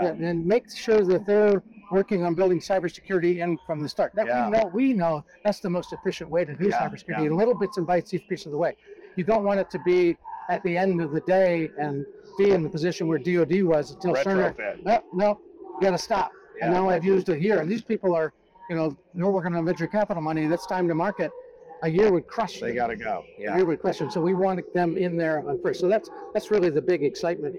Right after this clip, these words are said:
Speaker 2: for us at this conference. And, you know, A I, uh, as you open with, is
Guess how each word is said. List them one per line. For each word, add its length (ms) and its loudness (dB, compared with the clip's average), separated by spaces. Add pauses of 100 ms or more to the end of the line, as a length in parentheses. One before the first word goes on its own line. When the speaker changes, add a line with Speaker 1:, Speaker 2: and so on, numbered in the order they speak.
Speaker 2:
for 100 -2
us 180 -2
at 80 -4
this 140 -2
conference. 400 -4
And, 140 -2 (340)
you 80 4
know, 240 4
A 180 4
I, 360 2
uh, 140 -4
as 360 0
you 260 0
open 320 0
with, 200 0
is 160 -2